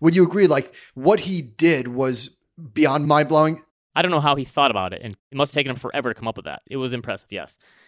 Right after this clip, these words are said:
Speaker 2: And some of the illusions were amazing. I watched The Little Things with Denzel,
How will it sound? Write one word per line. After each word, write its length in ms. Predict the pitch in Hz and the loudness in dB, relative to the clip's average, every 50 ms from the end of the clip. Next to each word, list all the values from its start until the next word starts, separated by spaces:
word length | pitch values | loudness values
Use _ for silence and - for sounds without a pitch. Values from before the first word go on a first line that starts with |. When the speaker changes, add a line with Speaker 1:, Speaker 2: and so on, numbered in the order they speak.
| _ _ | _ _
Speaker 2:
And 120 | 120 113 | -14 -8
some 100 | - 135 | -6 -6
of 60 | 127 | -4
the 80 | 120 123 | -4 -4
illusions 400 | 113 110 123 127 110 110 110 101 | -4 -4 -6 -6 -6 -10 -14 -14
were 260 | 101 104 98 92 87 _ _ _ _ _ _ _ _ | -12 -12 -12 -12 -14 _ _ _ _ _ _ _ _
amazing. 300 | - 104 104 98 95 98 - | -12 -10 -10 -10 -10 -8 -8
I 80 | 123 139 | -4 -2
watched 260 | 156 175 - - - | -2 -4 -4 -6 -8
The 80 | 151 | -4
Little 180 | 131 147 156 165 | -4 -4 -4 -4
Things 420 | 143 - - 151 156 160 165 156 | -6 -4 -4 -4 -2 -4 -6 -8
with 200 | 143 135 113 110 | -10 -12 -12 -6
Denzel, 640 | - 127 131 139 127 123 127 131 139 151 156 165 | -4 -4 -4 -4 -4 -4 -2 -2 -2 -2 -4 -6